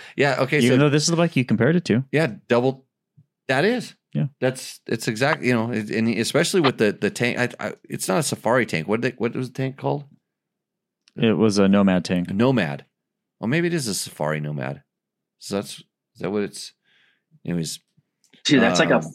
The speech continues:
Speaker 3: five or seven gallon tank. Like, that thing's obnoxious.
Speaker 1: Oh, yeah. It's, <laughs> it's a, it's a big one. It's like, you know, it's like the Acerbis ones <laughs> I run in my K T Ms, big radiator, but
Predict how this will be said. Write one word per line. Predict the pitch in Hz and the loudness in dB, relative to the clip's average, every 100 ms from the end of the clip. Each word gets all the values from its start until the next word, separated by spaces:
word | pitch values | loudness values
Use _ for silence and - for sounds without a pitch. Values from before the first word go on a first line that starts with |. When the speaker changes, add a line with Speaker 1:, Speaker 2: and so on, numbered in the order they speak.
| - | 0
Speaker 3:
five | 120 107 113 101 | 2 4 4 2
or | 95 | 0
seven | - - 113 107 101 | 0 2 4 4 4
gallon | 101 90 101 92 | 4 4 2 0
tank. | - 101 92 | 0 0 0
Like, | 92 92 | -2 -2
that | 101 | 0
thing's | - 110 98 110 | 4 6 6 0
obnoxious. | 101 98 110 - 110 | -2 2 2 2 0
Speaker 1:
Oh, | |
yeah. | 98 76 - - _ | 0 0 -4 -10 _
It's, | 107 110 - - | -2 -2 -2 -6
<laughs> | 98 82 - | -6 -6 -4
it's | 113 117 117 | -2 -2 -2
a, | 113 113 | -2 -2
it's | 117 | -2
a | 117 | -2
big | 95 101 | 0 0
one. | 95 85 | 0 -4
It's | 110 | 0
like, | 127 120 113 | -2 -2 -4
you | 120 | -2
know, | 104 | -2
it's | - | -2
like | 101 | -2
the | 104 | -4
Acerbis | 92 101 98 90 | -2 -2 -2 -2
ones | 85 82 | -4 -4
<laughs> | - | -6
I | |
run | 92 87 | -4 -4
in | 85 | -6
my | 82 | -6
K | - 80 | -4 -6
T | 73 82 | -4 -4
Ms, | 82 76 | -4 -8
big | 85 101 - - 82 78 - | -14 -20 -8 -4 -4 -6 -8
radiator, | 87 85 82 80 82 95 | -6 -4 -4 -6 -8 -4
but | 101 | -4